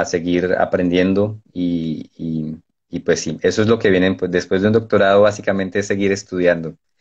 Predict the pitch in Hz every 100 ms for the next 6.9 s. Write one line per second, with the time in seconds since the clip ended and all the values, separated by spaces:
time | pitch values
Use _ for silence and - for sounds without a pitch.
0 | _ _ _ _ _ - 90 117 110 98
1 | 95 92 - 95 90 87 87 95 92 110
2 | 113 113 110 107 107 110 107 101 92 90
3 | 98 117 117 117 117 87 87 95 101 104
4 | 95 90 - 101 101 101 - _ _ _
5 | _ _ _ _ _ _ _ - 101 107
6 | 123 139 117 107 110 120 127 127 127